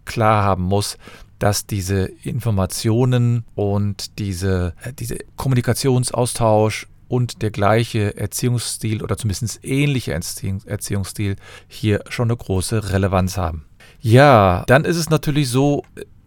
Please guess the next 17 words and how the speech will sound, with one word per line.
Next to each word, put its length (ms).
ein 280
weiteres 480
Problem 580
bei 140
der 80
geme-, 280
beim 200
gemeinsamen 420
Sorgerecht 500
kann 280
natürlich 580
dazu, 280
kann 380
entstehen, 720
weil 320
man 420
beispielsweise 1040